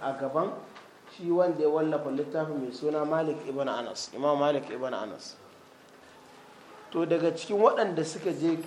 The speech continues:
karatun Muwatta akwai Ziyad ibn Abdurrahman, Abu Abdullah. Ziyad ibn Abdurrahman,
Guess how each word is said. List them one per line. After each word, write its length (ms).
karatun 460
Muwatta 540
akwai 380
Ziyad 640
ibn 220
Abdurrahman, 800
Abu 280
Abdullah. 560
Ziyad 560
ibn 220
Abdurrahman, 800